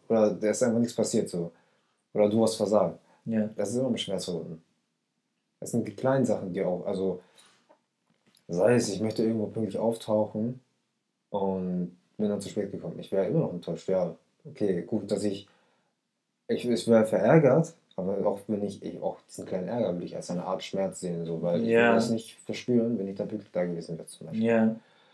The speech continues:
Speaker 1: Ähm, dementsprechend, ich würd sagen, es ist unterschiedlich. Also ich würd's immer so mit, also ein Schmerz, beziehungsweise ich hätte immer was Negatives bei jeder Enttäuschung.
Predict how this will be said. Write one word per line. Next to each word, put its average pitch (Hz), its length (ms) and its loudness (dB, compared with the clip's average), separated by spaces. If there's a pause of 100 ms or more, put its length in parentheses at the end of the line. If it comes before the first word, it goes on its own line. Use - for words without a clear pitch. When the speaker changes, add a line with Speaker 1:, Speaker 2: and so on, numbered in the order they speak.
(240)
Speaker 1:
Ähm, 98 600 -2 (340)
dementsprechend, - 520 -6
ich - 160 -16 (140)
würd 92 180 -12
sagen, 98 340 -4
es 82 200 -10
ist - 440 -12
unterschiedlich. - 760 -12 (300)
Also 95 220 0
ich 98 140 -4
würd's 107 180 -4
immer 110 240 6
so 104 160 0
mit, 104 280 0 (200)
also 104 340 4
ein 110 360 0 (480)
Schmerz, 127 420 2
beziehungsweise 107 520 0 (580)
ich - 160 -10
hätte 110 200 -2
immer 123 300 0
was 110 160 -4
Negatives 104 760 -2 (1080)
bei 98 100 -2
jeder 98 200 0
Enttäuschung. 85 480 -8